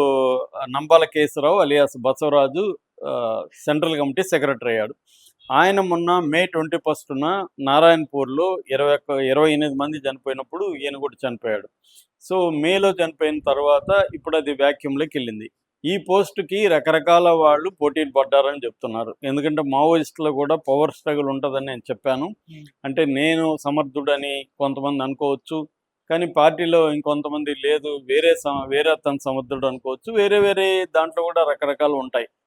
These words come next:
Speaker 1: ఈ మధ్య కాలంలో కులం అనేది కూడా అక్కడ కూడా పనిచేస్తుంది. ముప్పాల లక్ష్మణరావు బ్రాహ్మణ కాబట్టి, ఆ, బసవరాజు బ్రాహ్మణ కాబట్టి ఇప్పుడు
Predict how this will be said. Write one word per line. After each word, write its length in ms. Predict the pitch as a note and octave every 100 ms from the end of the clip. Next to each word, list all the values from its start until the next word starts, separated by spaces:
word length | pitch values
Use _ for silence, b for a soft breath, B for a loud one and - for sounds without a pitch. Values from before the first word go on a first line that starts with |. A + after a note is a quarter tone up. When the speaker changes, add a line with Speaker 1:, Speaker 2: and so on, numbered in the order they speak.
| _ C3
Speaker 1:
ఈ 60 |
మధ్య 280 | C#3+ C#3+ D#3+
కాలంలో 400 | E3 D#3 D#3 D#3
కులం 360 | - D3 D#3+ E3
అనేది 320 | D#3 D#3 D3
కూడా 200 | D#3 D#3 C#3+ C3 C3
అక్కడ 220 | - D3+
కూడా 200 | D3+ D3
పనిచేస్తుంది. 640 | C#3+ C#3+ C#3+ - D3 C3
ముప్పాల 540 | C3 C3 D#3 D3 D3
లక్ష్మణరావు 720 | C#3 C#3 - C#3+ C3+ C3+ C#3 C#3 b b b _ B2+
బ్రాహ్మణ 600 | A2+ C3 D3 C#3+ C#3+ C#3
కాబట్టి, 680 | C#3 C3 C#3 C#3 D3+ C#3+ C3+ - C#3+
ఆ, 240 | B2 A#2+
బసవరాజు 520 | A#2 C#3 E3 D3+ D3+ C3
బ్రాహ్మణ 440 | C3 C3+ C3 C3
కాబట్టి 420 | C3 C#3 C#3 C#3+ F3
ఇప్పుడు 340 | E3+ D#3